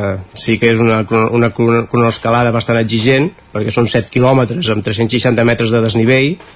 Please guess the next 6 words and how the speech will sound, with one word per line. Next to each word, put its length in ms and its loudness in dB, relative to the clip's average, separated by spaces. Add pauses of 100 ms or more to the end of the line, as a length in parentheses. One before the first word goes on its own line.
(680)
eh, 720 -2 (400)
tot 160 0
pujada, 400 2 (240)
<laughs> 240 -2
ja 320 2
no, 400 2